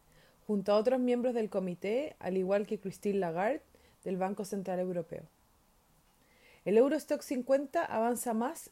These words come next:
cero coma cero cinco por ciento, mientras que los futuros en Estados Unidos adelantan una apertura negativa. Por su parte,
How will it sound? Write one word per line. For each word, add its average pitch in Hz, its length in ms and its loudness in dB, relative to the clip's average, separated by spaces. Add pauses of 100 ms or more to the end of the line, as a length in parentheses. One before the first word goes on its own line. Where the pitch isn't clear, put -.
cero 233 320 -2
coma 220 180 -4
cero 208 220 -4
cinco 262 320 -4
por 262 140 -2
ciento, 170 460 -8 (520)
mientras 190 320 -4
que 214 100 -2
los 240 140 -2
futuros 220 400 0
en 240 80 0
Estados 208 420 -2
Unidos 220 480 -4
adelantan 208 500 -4
una 220 80 -2
apertura 202 420 -2
negativa. 190 500 -6 (720)
Por 185 140 -4
su 196 180 -6
parte, 240 500 -2